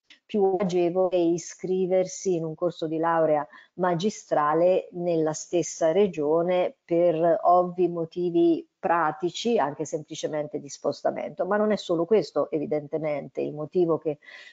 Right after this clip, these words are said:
dovrebbe spingervi a iscrivervi al corso di laurea magistrale attivo presso la sede di Pesaro,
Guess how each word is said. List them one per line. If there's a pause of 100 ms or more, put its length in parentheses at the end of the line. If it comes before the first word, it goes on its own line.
dovrebbe
spingervi
a
iscrivervi
al
corso
di
laurea
magistrale
attivo
presso
la
sede
di
Pesaro,